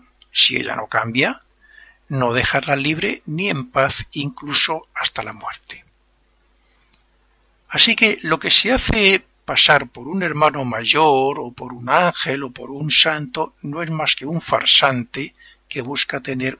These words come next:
un medio para conseguir aquí lo que en el más allá no puede.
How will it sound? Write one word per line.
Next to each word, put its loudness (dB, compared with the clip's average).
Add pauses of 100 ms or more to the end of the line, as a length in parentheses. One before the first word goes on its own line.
un -4
medio -4
para -8
conseguir -2
aquí -6 (420)
lo -4
que 4
en 0
el 0
más 2
allá 2
no -4
puede. -16